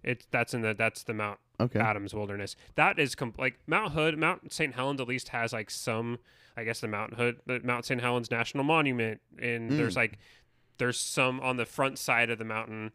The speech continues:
Speaker 2: Mm-hmm.
Speaker 1: There's some, like, our side of, like, Mount Saint
Speaker 2: Yeah, yeah,
Speaker 1: Helens.
Speaker 2: yeah.
Speaker 1: 'Cause when I, where I go, I go to Castle Rock and then up, so, like, I'm on the crater side
Speaker 2: Oh, okay.
Speaker 1: of Mount Saint Helens.
Speaker 2: Interesting.
Speaker 1: Whereas we face the,
Speaker 2: Yeah.
Speaker 1: the, the non-crater side
Speaker 2: Mm-hmm.
Speaker 1: from, like, Vancouver.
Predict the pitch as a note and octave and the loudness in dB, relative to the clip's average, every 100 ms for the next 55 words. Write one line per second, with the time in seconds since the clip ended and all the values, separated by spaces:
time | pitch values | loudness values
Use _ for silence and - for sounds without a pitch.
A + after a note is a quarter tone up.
0 | _ A2+ A2+ G2 G2 A#2+ A#2 - B2+ A2+ | _ -2 -2 -2 0 0 0 -2 -2 0
1 | A2 A2 G#2+ - B2 A2 B2+ A#2 A#2 B2 | -2 -6 -8 -6 -4 -2 2 2 2 0
2 | G#2+ G#2 F#2+ - A2 G2 G#2 G2+ A#2 A2 | 0 -2 -6 -12 -10 -8 -8 -8 -6 2
3 | C3+ B2 A2 F#2 B2 D3 D3 D3 C#3+ D3 | 2 4 2 -2 0 2 4 4 4 4
4 | C3 B2+ A#2+ B2 A2+ - - - B2 - | 6 6 4 0 -4 -8 -16 -12 -10 -4
5 | B2 - C3 B2+ B2+ B2 A#2+ B2+ - A2 | -4 0 0 0 -2 0 0 0 -4 -6
6 | G#2+ A#2 A#2 A2+ G#2 - - A2 B2 B2+ | -6 -8 -6 -6 -8 -10 -2 0 0 -2
7 | - C3+ G#3 C#4 B3+ B2 G3 A3+ C3+ C3 | -2 0 2 2 2 2 2 2 4 4
8 | C3 - C#3 B2+ B2 C3+ C3 C3 C#3 D3+ | 4 0 0 0 0 -2 0 -2 0 0
9 | F3 - E3+ - F2 D2+ C3 B2 A#2 A2+ | -2 -2 -4 -2 -4 0 2 4 2 -2
10 | C#3+ - C3+ A#2 - - A#2 G#2 G#2+ A#2 | -4 -2 0 0 -2 -8 -10 -8 2 4
11 | E2+ - A#2+ G#2+ - - A2+ A#2 B2 A#2+ | 4 -2 -6 -6 -8 -10 -4 0 2 0
12 | - G#2 G2 - G#2+ G2 A2+ G#2+ G#2 G2+ | -2 -4 -4 -4 -2 0 2 0 0 -2
13 | - A#2 G#2+ G2 - B2+ G#2 G2 F#2+ | -6 -12 -8 -8 -6 -6 -4 -6 -8